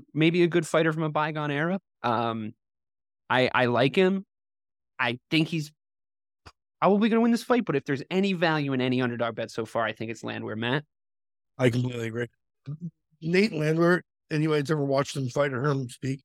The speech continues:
Speaker 2: he's one of the dumbest fighters in the U F C. But man, oh man, he's an excellent,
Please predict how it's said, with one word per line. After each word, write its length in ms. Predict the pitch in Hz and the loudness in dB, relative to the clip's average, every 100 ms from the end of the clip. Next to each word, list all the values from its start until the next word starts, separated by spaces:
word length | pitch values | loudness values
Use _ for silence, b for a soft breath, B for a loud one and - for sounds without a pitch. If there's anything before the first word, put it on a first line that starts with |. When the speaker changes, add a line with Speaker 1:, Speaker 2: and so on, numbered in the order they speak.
| _ _ | _ _
Speaker 2:
he's 120 | 156 | -2
one 100 | 160 | 0
of 60 | 160 | 2
the 40 | |
dumbest 340 | 139 139 147 | 0 0 0
fighters 320 | - 135 139 139 | 0 0 0 -2
in 60 | |
the 80 | 135 | -2
U 140 | 139 | 0
F 60 | 131 | -2
C. 260 | - 135 147 _ _ - | -2 -4 -4 _ _ -2
But 100 | 139 | 0
man, 320 | 143 151 156 | 2 2 2
oh 80 | 131 | 0
man, 240 | 127 117 | -2 -2
he's 200 | 110 147 | -2 -4
an 120 | 127 - - | -6 -12 -6
excellent, 480 | 170 - - 117 | -4 -4 -6 -8